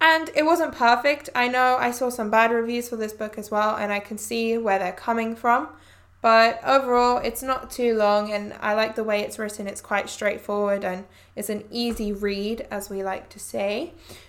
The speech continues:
So it was a good starting point for me. I actually picked up another motivating book, which is The Seven Habits of Highly Effective People. And I've literally only just started this. I'm, like, a page in, but it's written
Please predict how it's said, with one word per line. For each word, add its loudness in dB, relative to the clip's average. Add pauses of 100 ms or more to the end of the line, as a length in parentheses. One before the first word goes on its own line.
So 4 (240)
it 0
was 2
a 2
good -2
starting 0
point -6
for -8
me. -2 (160)
I 6
actually 2
picked -4
up 2
another 2
motivating -4
book, 2
which -6
is -4
The 0
Seven 4
Habits 2
of -6
Highly 2
Effective -8
People. -6 (280)
And 6
I've 8
literally 2
only 4
just -8
started 0
this. -2
I'm, -2
like, -2
a -6
page -4
in, -2 (480)
but 8
it's -2
written -4